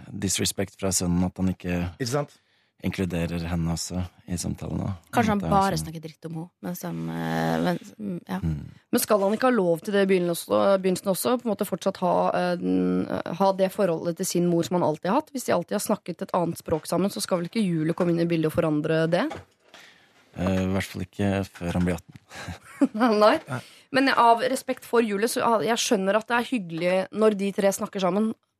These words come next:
Speaker 4: at de snakker norsk. Men hvis
Speaker 2: Ja.
Speaker 4: Julie også lærer seg dette språket, så møtes de jo på midten.
Speaker 2: Men
Speaker 4: Da
Speaker 2: hva, men hva hvis Julie lærer det uten å si fra?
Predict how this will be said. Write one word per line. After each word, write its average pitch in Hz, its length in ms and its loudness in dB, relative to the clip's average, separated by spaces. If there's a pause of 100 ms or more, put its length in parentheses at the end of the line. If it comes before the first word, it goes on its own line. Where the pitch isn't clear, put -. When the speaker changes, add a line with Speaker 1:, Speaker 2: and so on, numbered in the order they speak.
(160)
Speaker 4:
at - 140 -2 (180)
de 214 160 2
snakker 214 320 -8
norsk. - 460 -4
Men 240 180 2
hvis 220 160 2
Speaker 2:
Ja. 131 80 4
Speaker 4:
Julie 190 180 4
også - 220 -2
lærer 185 160 2
seg 208 140 -6
dette 196 180 -8
språket, 190 340 -6
så 285 220 2
møtes 269 320 2
de 208 60 -2
jo 196 40 2
på 220 120 -8
midten. 339 260 -2 (480)
Speaker 2:
Men 180 80 6
Speaker 4:
Da 262 80 6
Speaker 2:
hva, 254 120 6 (180)
men 196 80 -4
hva 254 100 6
hvis 220 160 -2
Julie 196 320 4
lærer 185 400 4
det 131 220 2
uten 180 260 0
å 143 80 4
si 135 160 -2
fra? 120 160 -2